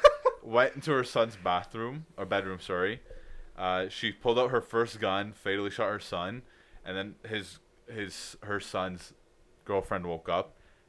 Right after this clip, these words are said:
Speaker 2: knocked the first pistol out of her hand, and that's when she pulled out her second pistol,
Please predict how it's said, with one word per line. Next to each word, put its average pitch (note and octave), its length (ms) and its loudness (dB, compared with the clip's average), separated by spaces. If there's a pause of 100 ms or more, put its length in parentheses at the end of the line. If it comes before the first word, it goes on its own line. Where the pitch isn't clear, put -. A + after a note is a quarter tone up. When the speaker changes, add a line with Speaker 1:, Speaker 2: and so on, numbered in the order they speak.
Speaker 2:
knocked G2+ 340 2
the G#2+ 80 0
first - 320 -6
pistol F#2+ 320 -6
out E2 120 0
of E2 100 -8
her E2+ 120 -8
hand, F2 340 -6
and F#2 100 -8
that's E2+ 160 -6
when E2+ 80 -14
she - 80 -12
pulled F2+ 200 -8
out F2 100 -4
her E2 100 -12
second F2 340 -8
pistol, G2+ 400 -10